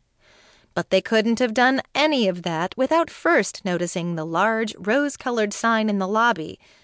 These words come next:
just past the gold elevators, marking the place where the Ivanka Trump store will live.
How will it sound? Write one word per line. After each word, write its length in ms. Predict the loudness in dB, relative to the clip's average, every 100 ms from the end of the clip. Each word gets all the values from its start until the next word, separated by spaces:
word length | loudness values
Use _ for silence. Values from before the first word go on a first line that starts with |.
| _
just 320 | -6 -6 -6
past 380 | -2 0 0 -2
the 80 | -4
gold 380 | 0 2 2 2
elevators, 720 | 0 0 -4 -8 -8 -8 -10 -12 _ _
marking 360 | 0 0 2 0
the 80 | 0
place 380 | 0 0 0 0
where 220 | 0 0
the 180 | -2 -2
Ivanka 360 | 2 0 0
Trump 300 | -4 -2 -2
store 360 | -2 -4 -2 0
will 240 | 0 -2
live. 500 | 0 0 -2 -6 -18